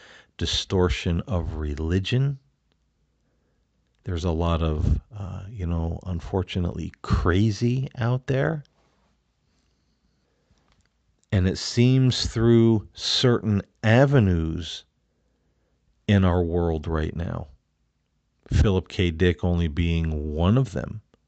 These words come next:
and the legacy that he left behind,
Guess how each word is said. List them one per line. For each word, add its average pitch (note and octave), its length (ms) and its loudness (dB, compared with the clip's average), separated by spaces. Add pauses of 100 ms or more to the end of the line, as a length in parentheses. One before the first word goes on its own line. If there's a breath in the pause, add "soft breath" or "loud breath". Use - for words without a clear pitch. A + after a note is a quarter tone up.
(460)
and E2+ 180 -4
the E2 80 0
legacy F2 580 0
that D#2+ 180 -4
he - 400 -2
left F2+ 340 0
behind, D2 500 -6